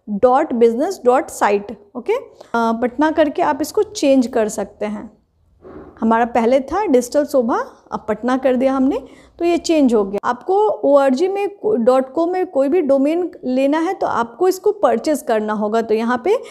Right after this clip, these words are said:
प्राइस शो कर रहा है, Google डोमेन के through ये आप परचेज कर पाएंगे। तो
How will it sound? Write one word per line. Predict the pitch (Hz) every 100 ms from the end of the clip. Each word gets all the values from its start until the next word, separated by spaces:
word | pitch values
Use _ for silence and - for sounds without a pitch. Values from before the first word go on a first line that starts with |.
| - - _ -
प्राइस | 226 220 -
शो | - - 247
कर | 247 254 233
रहा | 233
है, | 277 427
Google | 294 226 233 262 262
डोमेन | 233 240 247 254
के | 254
through | 262 277
ये | 247 262 415 427 -
आप | - -
परचेज | 220 214 254
कर | 254 226
पाएंगे। | 226 220 226 359 494 - - _ -
तो | 359 - - -